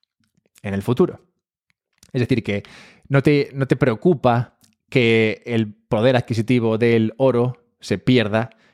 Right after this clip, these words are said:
en el tiempo, sino que, por el contrario, el oro lo mantiene en el tiempo. Pero,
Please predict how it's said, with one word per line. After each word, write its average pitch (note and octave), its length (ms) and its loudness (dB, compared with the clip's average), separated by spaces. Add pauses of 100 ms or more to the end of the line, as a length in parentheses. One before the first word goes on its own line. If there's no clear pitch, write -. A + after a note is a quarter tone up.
(100)
en A2+ 100 -4
el A2 120 0
tiempo, A#2 460 0
sino G#2+ 340 -2
que, G2+ 400 0 (640)
por A#2 140 0
el B2 80 2
contrario, A2+ 680 0
el G#2 160 -4
oro G#2+ 380 -2
lo G#2+ 640 -2
mantiene G#2 680 -6
en G#2+ 140 -8
el G2+ 140 -6
tiempo. F#2+ 420 -8
Pero, F3 540 0